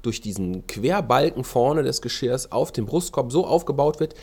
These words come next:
dass der Oppositionsreflex des Hundes, der Oppositionsreflex ist, es wird hinten gezogen, also gehe ich nach vorne, ist halt über die zig Millionen Jahre, <laughs> na,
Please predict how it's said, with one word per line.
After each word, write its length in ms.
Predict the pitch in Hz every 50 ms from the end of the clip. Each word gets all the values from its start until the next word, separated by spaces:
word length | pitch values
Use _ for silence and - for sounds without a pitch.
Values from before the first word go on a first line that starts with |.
| - - - -
dass 200 | - 120 117 -
der 280 | - 104 - - - -
Oppositionsreflex 1500 | 123 - - 120 101 90 95 90 - - - 107 113 135 190 214 208 - 185 185 180 - - 160 185 190 - - - -
des 240 | - 214 - - -
Hundes, 480 | - 147 196 226 254 262 277 - - -
der 100 | - -
Oppositionsreflex 1080 | - 110 92 87 92 101 - - 175 - 185 - - 143 - - - - 139 - - -
ist, 400 | - 170 180 - - - - - - - _ - - - _ _ _ _ _
es 220 | - 120 113 - 104
wird 120 | 98 -
hinten 380 | - - 202 240 277 - - 220
gezogen, 500 | 202 196 - - 127 120 123 131 151 -
also 220 | - 110 113 104
gehe 80 | 101 90
ich 120 | 87 -
nach 120 | 95 85
vorne, 380 | - - - 127 160 180 190 -
ist 160 | - - -
halt 140 | 131 127 -
über 200 | - 123 117 107
die 240 | 113 113 113 104 107 - - - - - - - - _
zig 320 | - - - 254 254 - -
Millionen 460 | 214 233 165 160 156 147 147 151 151
Jahre, 340 | 117 120 143 160 165 151 113
<laughs> 0 |
na, 100 | 98 85